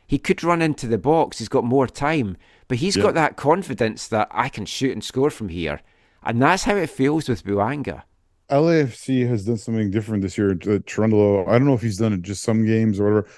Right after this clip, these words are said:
Speaker 2: When, when we were, when we were there in August, I think it was different than for this game, but 'cause usually Vela, or in previous years for sure,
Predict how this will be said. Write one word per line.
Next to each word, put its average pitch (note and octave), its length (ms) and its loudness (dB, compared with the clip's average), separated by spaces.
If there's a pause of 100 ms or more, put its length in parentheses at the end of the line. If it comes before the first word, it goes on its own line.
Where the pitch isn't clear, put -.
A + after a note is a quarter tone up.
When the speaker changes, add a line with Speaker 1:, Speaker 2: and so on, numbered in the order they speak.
(120)
Speaker 2:
When, C3 180 -2
when C#3+ 180 2
we G#3 180 0
were, E3+ 180 4
when B2 280 -2
we F3 120 0
were A2+ 100 0
there A#2+ 440 0
in G2+ 260 -4
August, G2 580 -6 (520)
I F#2+ 60 -6
think E3+ 320 -2
it A#2+ 60 6
was G2 160 4
different A2 300 2
than F#2 180 2
for G#2 120 -2
this A#2 160 2
game, F2 240 -2
but G2 160 -2
'cause B2 220 -2
usually G3 280 4
Vela, A#2 360 2
or A2 200 4 (120)
in A#2 80 -2
previous E3+ 340 0
years G2 180 -2
for F#2+ 120 -6
sure, G#2+ 280 0